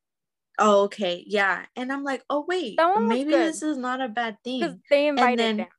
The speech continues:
Speaker 1: and,
Speaker 2: Coldplay
Speaker 1: but
Speaker 2: invited
Speaker 1: then,
Speaker 2: them.
Speaker 1: but then I was thinking about the other one, and I don't remember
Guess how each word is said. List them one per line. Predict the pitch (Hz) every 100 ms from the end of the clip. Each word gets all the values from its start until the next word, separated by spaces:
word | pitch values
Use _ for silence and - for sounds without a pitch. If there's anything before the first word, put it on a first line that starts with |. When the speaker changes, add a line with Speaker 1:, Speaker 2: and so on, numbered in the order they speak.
| _ _ _ _ _ _ _ _ -
Speaker 1:
and, | 247 233
Speaker 2:
Coldplay | 277 269
Speaker 1:
but | 240
Speaker 2:
invited |
Speaker 1:
then, | 226 240 214
Speaker 2:
them. | 190 _ _ _ _ _ _ _ _ _ _ _ _ _ _ _ - - -
Speaker 1:
but | - 247 233
then | 233 226 214
I | - 220
was | 226 220
thinking | 226 233 233 240
about | 233 214 214
the | 196 -
other | 247 294 269
one, | 202 196 196 196 - _
and | - 196 - -
I | - 220
don't | 247 247
remember | 226 214 208 214 214 208